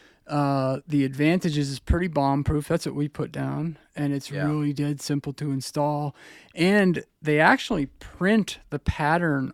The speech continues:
Speaker 1: on it, like, on the, the, uh, vinyl itself. So
Speaker 2: Okay.
Speaker 1: your options for colors and textures and all that are so vast with that stuff. The other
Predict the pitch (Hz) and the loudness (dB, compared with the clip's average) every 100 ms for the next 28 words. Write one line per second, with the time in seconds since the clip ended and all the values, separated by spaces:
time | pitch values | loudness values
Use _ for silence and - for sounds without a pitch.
0 | _ 143 143 151 135 - _ _ _ - | _ -2 2 0 -2 -10 _ _ _ -12
1 | 135 135 147 165 147 135 139 151 139 131 | -6 0 2 4 2 -2 -6 -4 -4 -4
2 | 131 143 _ _ - 139 135 131 143 147 | -8 -14 _ _ -10 -8 -8 -4 0 2
3 | 151 147 131 - - 135 147 - - _ | 2 0 -2 -8 -6 -6 -6 -12 -20 _
4 | - 160 143 135 82 90 143 - _ _ | -2 2 4 2 -4 -8 -12 -20 _ _
5 | - 156 165 - 165 170 - 226 214 180 | 0 2 4 6 6 6 2 2 4 2
6 | - 147 - - - 185 185 190 190 196 | 0 -2 -2 -10 -2 2 4 4 4 4
7 | 180 143 147 139 135 135 - 180 - - | 2 0 0 2 0 -2 -4 -4 -4 -2
8 | 190 180 151 143 143 156 156 156 156 143 | 2 4 2 0 2 2 2 4 4 4
9 | 139 135 - 160 156 147 147 147 139 139 | 2 -2 -2 0 2 0 0 2 2 2
10 | 143 - 143 135 143 139 143 - 131 135 | 0 -4 -6 -6 -6 -10 -10 -8 -6 -6
11 | - _ - - - - - - - - | -10 _ -20 -20 -20 -20 -20 -20 -20 -20
12 | - 185 190 214 226 180 | -6 6 8 10 8 6